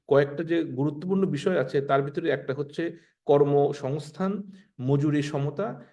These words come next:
এবং সম্পদের ন্যায়সঙ্গত বন্টন। এই যে তিনটা গুরুত্বপূর্ণ বিষয়, এই বিষয়টা আমরা ওনার জীবনী যখন পড়ি, তখন দেখতে পাই যে উনি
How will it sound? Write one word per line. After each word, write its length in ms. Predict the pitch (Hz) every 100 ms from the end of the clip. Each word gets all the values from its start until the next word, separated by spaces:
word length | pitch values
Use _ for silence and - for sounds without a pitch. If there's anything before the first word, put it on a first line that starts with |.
| _ -
এবং 240 | 131 131
সম্পদের 720 | - 156 151 151 143 139 139
ন্যায়সঙ্গত 800 | 120 127 147 147 147 143 139 143
বন্টন। 600 | 143 117 117 113 87 - - _ _ -
এই 140 | 139
যে 120 | 156
তিনটা 380 | 160 175 175 175
গুরুত্বপূর্ণ 640 | 143 156 156 180 214 214
বিষয়, 480 | 180 143 - 147 190 - _ _ -
এই 120 | 151
বিষয়টা 460 | 143 139 190 -
আমরা 240 | 156 151 156
ওনার 260 | 151 151
জীবনী 300 | 120 131 147
যখন 280 | 139 202 175
পড়ি, 240 | 170 165 170
তখন 300 | 147 147 123
দেখতে 260 | 131 -
পাই 180 | 156 147
যে 100 | 143
উনি 340 | 131 131 131